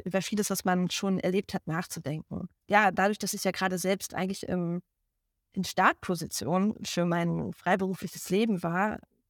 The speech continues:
kamen natürlich auch Ängste dazu. Oh Gott, werde ich mich überhaupt etablieren können? Unter welchen Bedingungen kann ich in Zukunft, äh, arbeiten? Bin ich überhaupt die, die gefragt wird? Oder werden die Leute, die schon länger am Theater sind, eher gefragt, als erstes wieder Premieren, äh, zu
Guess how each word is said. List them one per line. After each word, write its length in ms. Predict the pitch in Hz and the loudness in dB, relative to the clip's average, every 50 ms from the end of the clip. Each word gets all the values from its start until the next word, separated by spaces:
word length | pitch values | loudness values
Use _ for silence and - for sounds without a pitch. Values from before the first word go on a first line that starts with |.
| _ _ | _ _
kamen 180 | - 190 190 202 | -4 0 0 2
natürlich 380 | 190 185 - - 185 160 - | 0 0 0 -2 -2 -2 -2
auch 80 | 160 - | -6 -6
Ängste 360 | - 165 185 220 - - 233 | -4 -2 -2 -2 -2 -4 -2
dazu. 460 | - 220 202 - - - 208 208 208 - | -2 -4 -2 -2 -4 -2 -2 -2 -2 -4
Oh 60 | - - | -6 -4
Gott, 340 | 170 208 226 - - - - _ | 0 0 0 0 -2 -10 -6 _
werde 140 | 190 185 175 | -2 -2 -2
ich 100 | - - | -2 -2
mich 100 | 190 170 | -2 0
überhaupt 240 | 170 190 185 - - | 2 2 0 0 0
etablieren 540 | 185 - 214 190 190 - 220 233 240 233 | -2 0 -2 -2 0 0 2 2 2 2
können? 200 | - - 220 208 | 2 0 0 0
Unter 220 | 190 185 - 190 185 | 0 0 0 0 0
welchen 220 | 185 175 - 196 | -2 -2 -2 -4
Bedingungen 340 | 180 175 - 190 - 196 190 | -4 -2 -4 -2 -2 -2 -4
kann 220 | 180 - 202 208 | -2 0 0 0
ich 80 | 208 - | 2 0
in 100 | 190 196 | 0 -2
Zukunft, 680 | - - 214 196 - - 196 190 185 - - - - | -2 -2 -4 -4 -2 -2 -2 -2 -2 -6 -12 -10 -4
äh, 60 | - | -2
arbeiten? 720 | 180 175 170 165 - 190 220 208 214 202 202 - 190 190 | -2 -2 -2 -2 0 0 2 2 2 0 0 0 -2 -2
Bin 100 | 170 185 | 0 0
ich 120 | 185 - - | -2 -2 -2
überhaupt 360 | 180 - 185 190 185 - - | 0 2 2 2 2 0 0
die, 80 | 202 170 | -4 -2
die 120 | 185 185 | -2 -2
gefragt 520 | - 185 - - - 185 202 240 - - | -4 -4 -2 2 4 4 4 4 2 -2
wird? 140 | - 202 - | -6 -4 0
Oder 180 | 175 185 180 180 | 2 0 2 2
werden 240 | 180 180 185 180 175 | 2 2 0 0 0
die 120 | - 202 | 0 0
Leute, 260 | 185 185 185 185 185 | 2 2 2 0 -2
die 100 | 175 185 | -6 -8
schon 240 | 175 - - 185 180 | -6 -4 -2 0 2
länger 320 | 165 180 185 185 185 185 - - _ _ _ _ | 2 2 2 2 0 0 -2 -6 _ _ _ _
am 100 | _ 185 | _ -6
Theater 380 | 170 - - - 180 220 - 247 | -6 -2 0 0 0 2 0 -2
sind, 260 | 208 - 233 208 - | 0 0 0 0 2
eher 140 | - 208 202 | 2 2 2
gefragt, 420 | 214 196 - - 190 190 196 - | 0 -4 -2 2 2 2 2 2
als 140 | 190 190 - | -4 -6 -4
erstes 380 | - - 196 202 - 196 - - | 0 0 0 0 0 -6 -4 -2
wieder 140 | 185 190 185 | 0 -2 -2
Premieren, 440 | - - 185 185 190 202 196 202 - - - _ _ _ _ _ _ _ | 0 0 0 0 2 2 0 0 -2 -6 -14 _ _ _ _ _ _ _
äh, 180 | - 185 196 185 | -2 -2 -2 -2
zu 300 | - - 185 190 190 | -4 -4 -2 -2 -4